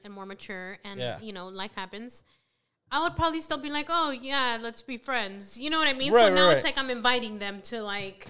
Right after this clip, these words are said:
Speaker 1: my everyday life. But, um, yeah, that would be pretty interesting to hear from some people, especially maybe people that have done you dirty.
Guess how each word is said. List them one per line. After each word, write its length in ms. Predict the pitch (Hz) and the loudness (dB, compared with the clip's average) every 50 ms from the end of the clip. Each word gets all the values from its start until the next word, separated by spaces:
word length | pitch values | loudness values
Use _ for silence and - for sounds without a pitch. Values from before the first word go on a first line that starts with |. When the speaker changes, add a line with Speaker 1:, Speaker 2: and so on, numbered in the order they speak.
| - - - _ - | -20 -20 -20 _ -10
Speaker 1:
my 160 | 262 240 247 | -8 -6 -4
everyday 460 | 247 254 233 226 220 202 208 196 185 202 | -4 -4 -6 -6 -8 -10 -10 -10 -8 -4
life. 360 | 247 269 247 208 202 - - - | -2 -2 -2 -2 -4 -8 -10 -8
But, 280 | 220 202 202 202 - - | -6 -6 -6 -6 -6 -6
um, 460 | 208 190 180 175 160 165 170 170 202 _ _ _ _ _ _ _ _ _ _ _ _ - - _ _ _ _ _ _ - | -6 -6 -6 -8 -10 -14 -18 -20 -20 _ _ _ _ _ _ _ _ _ _ _ _ -20 -20 _ _ _ _ _ _ -6
yeah, 120 | 277 302 | -4 -2
that 120 | 311 339 | -2 -2
would 140 | 370 392 - | -4 -4 -4
be 100 | - 285 | -4 -6
pretty 300 | - - 330 311 294 269 | -4 -4 -6 -6 -4 -4
interesting 500 | 254 247 254 - 262 247 - - 247 254 247 | -4 -4 -6 -6 -10 -8 -8 -8 -8 -8 -8
to 120 | - 233 | -10 -12
hear 420 | 202 220 226 220 220 220 226 214 _ _ _ _ _ _ _ _ _ _ _ | -10 -10 -8 -8 -8 -8 -10 -12 _ _ _ _ _ _ _ _ _ _ _
from 180 | - 226 214 208 | -16 -16 -16 -14
some 200 | - - 220 208 | -12 -12 -14 -12
people, 320 | - 220 208 - 226 226 | -12 -14 -14 -10 -8 -10
especially 420 | 220 220 - 226 214 - - 240 226 | -10 -10 -10 -12 -12 -12 -14 -14 -12
maybe 300 | 214 214 208 202 214 202 | -12 -12 -12 -12 -14 -14
people 240 | 220 220 196 208 | -14 -14 -14 -14
that 60 | 196 202 | -14 -14
have 120 | 208 196 | -14 -16
done 160 | 185 190 196 196 | -14 -14 -14 -14
you 100 | 196 190 | -14 -14
dirty. 500 | 180 175 180 180 196 196 208 214 214 _ | -14 -14 -14 -14 -14 -14 -14 -14 -16 _